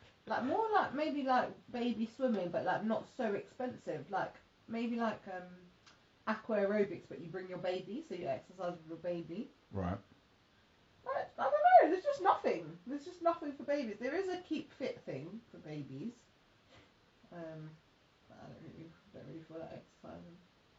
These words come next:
Speaker 2: Oh. I think what else I saw today I wanted to talk about the pod. Saw the woman with the fake bum, fake boobs.
Speaker 1: Oh, man.
Speaker 2: That was, that was interesting.
Speaker 1: It was quite interesting.
Speaker 2: You, you didn't notice her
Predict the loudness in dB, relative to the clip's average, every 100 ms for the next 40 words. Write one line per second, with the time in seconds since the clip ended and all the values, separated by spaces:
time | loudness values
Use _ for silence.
0 | -16 -12 -10 -12 _ _ -20 -20 -20 -20
1 | _ -10 -8 -4 -2 -2 -4 -4 -4 -4
2 | -4 -4 -4 -2 0 -2 -6 -6 -4 -4
3 | -2 -6 -6 -6 -4 -4 -6 -12 -4 0
4 | 4 4 2 0 0 0 0 0 2 0
5 | -2 -4 -4 -2 0 0 -2 -18 -18 -20
6 | -12 -6 -4 -6 -8 -6 -4 -4 -10 -20
7 | _ -20 -20 -8 -6 -6 -8 -4 -2 0
8 | -2 -4 -6 -4 -6 -6 -12 -20 -20 -20
9 | -20 -20 -20 -20 -20 -20 -20 -16 -4 0
10 | 0 -2 -14 -12 -12 -14 -16 -16 -16 -20
11 | -20 -20 -20 -20 -20 -2 0 4 4 6
12 | 6 4 2 -2